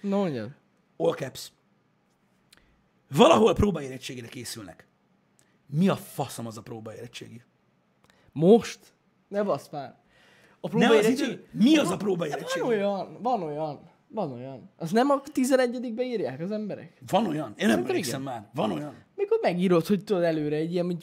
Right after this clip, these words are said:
Speaker 1: valamelyik év.
Speaker 2: És akkor így
Speaker 1: vagy valami.
Speaker 2: megírod, és egy jó.
Speaker 1: Hát ennyi.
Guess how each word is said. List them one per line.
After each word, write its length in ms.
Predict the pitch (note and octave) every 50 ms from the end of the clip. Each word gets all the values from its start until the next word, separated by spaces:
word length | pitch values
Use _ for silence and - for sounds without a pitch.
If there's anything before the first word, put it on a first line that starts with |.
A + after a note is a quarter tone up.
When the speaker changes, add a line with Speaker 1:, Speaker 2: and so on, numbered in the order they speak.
| D3+ D#3
Speaker 1:
valamelyik 360 | E3+ F#3 E3+ D#3 D3+ D3 D3+
év. 260 | D#3 D3+ C#3+ C#3 C3 G#3+
Speaker 2:
És 120 | G3+ F3+
akkor 140 | G3 G3+ G3
így 60 | F3+
Speaker 1:
vagy 0 |
valami. 160 | D#3+ - F#3 G3+
Speaker 2:
megírod, 260 | - D4+ C#4+ B3 G#3
és 120 | G3+ E3+ - - - - D4+
egy 180 | F#4 F4+ E4+
jó. 240 | G#3 - - - - _ _ _ _ _ _ _ _ _ _ _ _
Speaker 1:
Hát 140 | - - B4 -
ennyi. 460 | - - C#4+ - - - - D3+ -